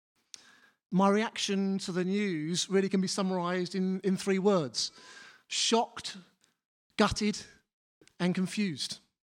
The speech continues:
Shocked not just at the outcome, but also at the speed and the way in which kind of things progressed and were revealed. Gutted, yeah, disappointed, if you like. Disappointed and, and, and revealing,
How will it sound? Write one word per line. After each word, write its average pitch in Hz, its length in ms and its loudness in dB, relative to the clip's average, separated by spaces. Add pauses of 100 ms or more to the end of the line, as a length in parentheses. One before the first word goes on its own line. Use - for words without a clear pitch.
(800)
Shocked - 520 2
not 233 220 2
just 220 280 0
at 208 100 -6
the 185 300 -2
outcome, 233 600 0 (440)
but 190 180 6
also 196 400 2
at 185 180 -8
the 185 80 0
speed 170 640 0
and 175 160 -2
the 180 60 2
way 180 320 -2
in 165 120 -2
which - 460 -4 (340)
kind 170 180 -2
of 165 80 0
things 175 540 -2 (120)
progressed 180 600 -2 (100)
and 156 320 -4
were 165 100 0
revealed. 156 540 -4 (480)
Gutted, 220 400 4
yeah, 233 180 2 (120)
disappointed, 220 800 2
if 143 100 -8
you 185 100 2
like. 139 380 -8 (300)
Disappointed 214 880 2 (420)
and, 214 160 4
and, 233 180 2
and 226 180 0
revealing, 233 560 0